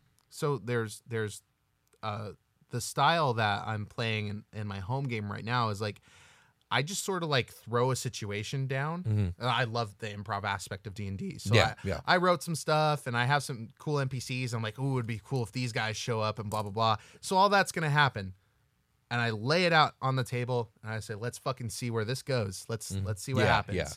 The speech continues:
Speaker 2: yeah.
Speaker 1: And so the end of games is my opportunity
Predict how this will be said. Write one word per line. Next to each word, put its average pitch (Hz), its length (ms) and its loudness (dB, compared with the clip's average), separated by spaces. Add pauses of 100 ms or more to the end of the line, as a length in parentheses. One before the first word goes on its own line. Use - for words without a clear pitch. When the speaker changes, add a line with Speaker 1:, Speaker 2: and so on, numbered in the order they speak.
(100)
Speaker 2:
yeah. 95 120 -10 (160)
Speaker 1:
And 117 300 0
so 110 580 4 (460)
the 117 500 0
end 202 240 2
of 110 160 -2
games 120 720 -2 (280)
is 110 440 -2
my 120 240 2
opportunity 135 840 0